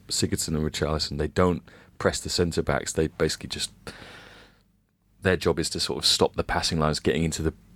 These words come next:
the players who can really hurt you. Um, so in this case, it would be those midfield players who, in some respects, are not there, but Ilkay Gundogan or whoever is playing in that. And I think, um,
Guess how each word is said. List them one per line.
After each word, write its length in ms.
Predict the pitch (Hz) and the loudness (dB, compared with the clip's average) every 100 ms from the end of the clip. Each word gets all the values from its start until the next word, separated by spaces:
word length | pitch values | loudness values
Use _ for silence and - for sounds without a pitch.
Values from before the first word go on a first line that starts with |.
| - | -6
the 80 | - | 0
players 360 | 101 82 78 | 4 4 4
who 80 | - | 0
can 180 | - 76 | -4 0
really 280 | 82 80 71 | 2 2 2
hurt 320 | 95 95 - | 6 6 6
you. 140 | - - - - | -6 -8 -14 -4
Um, 640 | 80 73 73 71 71 69 - | 0 2 2 2 -2 -6 -4
so 160 | - 85 | 6 6
in 120 | 82 | 8
this 120 | 85 | 4
case, 240 | - - - | 4 2 2
it 40 | |
would 80 | 69 | 0
be 60 | 76 | 2
those 180 | 73 | 2
midfield 400 | - 80 - 80 | 0 -2 2 2
players 580 | - 76 73 73 69 - - - | 4 6 6 4 2 -4 -10 2
who, 260 | 85 80 - | 6 6 2
in 100 | 90 - | -4 0
some 140 | 87 | 2
respects, 280 | 80 65 - | 2 0 0
are 40 | |
not 160 | 76 - | 0 4
there, 200 | 78 71 | 4 4
but 120 | - | 2
Ilkay 300 | 82 - 80 | 0 2 4
Gundogan 420 | 85 78 71 71 | 4 4 4 2
or 60 | 71 | 0
whoever 340 | 71 78 71 | 2 4 4
is 120 | 71 | 0
playing 300 | - 85 78 | 4 4 4
in 80 | 69 | 0
that. 220 | - - - - - - - - | -6 -10 -14 -18 -18 -18 -10 0
And 80 | |
I 60 | 87 | 0
think, 340 | - 95 - | 2 -2 2
um, 340 | 92 85 82 | 4 6 4